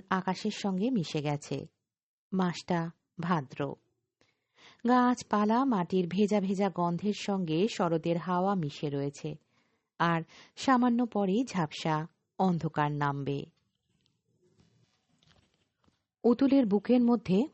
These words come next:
মোচড় মারতে লাগলো। একেই বলে জগৎ। সেই কবে টুনি, যার কিনা পোশাকি নাম প্রীতি, সেই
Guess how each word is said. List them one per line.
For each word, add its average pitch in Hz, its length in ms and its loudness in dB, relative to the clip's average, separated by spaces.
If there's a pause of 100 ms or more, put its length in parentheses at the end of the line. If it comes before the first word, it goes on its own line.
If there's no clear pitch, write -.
মোচড় 175 420 2
মারতে 156 340 -2
লাগলো। 147 420 -2 (720)
একেই 240 340 4
বলে 196 260 2
জগৎ। 143 540 -4 (720)
সেই 339 260 4
কবে 269 280 4
টুনি, 202 540 0 (680)
যার 160 400 2
কিনা 170 340 0 (480)
পোশাকি 254 440 2
নাম 214 240 4
প্রীতি, 156 500 -2 (260)
সেই 277 280 2